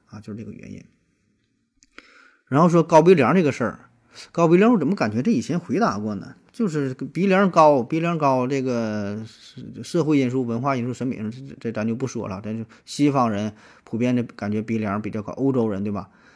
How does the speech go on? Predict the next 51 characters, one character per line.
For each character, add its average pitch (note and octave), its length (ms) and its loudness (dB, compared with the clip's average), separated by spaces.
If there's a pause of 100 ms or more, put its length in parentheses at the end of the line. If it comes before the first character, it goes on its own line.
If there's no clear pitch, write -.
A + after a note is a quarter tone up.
(180)
呃， G2+ 500 -8 (720)
可 A2+ 140 -6
能 A2 160 0
是 C#3 240 0
跟 A#2 180 -2
这 A#2 60 0
个 A#2 100 -4
价 B2+ 200 -4
值 B2+ 100 -6
导 F2 140 -4
向 B2 120 -4
有 G#2 120 -4
关， F2+ 220 -10
就 A2+ 100 -6
他 B2 140 -6
们 C3+ 100 2
有 A2 100 0
钱， - 180 -6
他 B2 100 -4
们 A#2+ 120 -4
发 C3 240 2
达 E2+ 300 -4 (440)
啊， G#2 160 -8
然 G2 140 -8
后 A#2 320 -6
咱 G2+ 120 -6
就 A#2 80 -2
觉 G#2+ 160 -4
得 G#2+ 80 -4
人 G#2 120 -4
高 G2+ 160 -4
鼻 G#2+ 60 -8
梁 G2 340 -8
也， - 100 -20 (280)
也 G#2 100 -14
好 - 160 -14
看 - 180 -12
啊。 - 240 -16 (320)
其 E3+ 140 0
实 F3 160 4
从 D3+ 120 -2
这 F3+ 80 -2
个 D#3 160 2
进 D#3+ 380 -4
化 F#3 220 2
的 C3+ 100 -2
角 - 200 -8
度 D3 120 -4
来 B2 140 -2
说 A#2 180 -8
呢， G#2 180 -4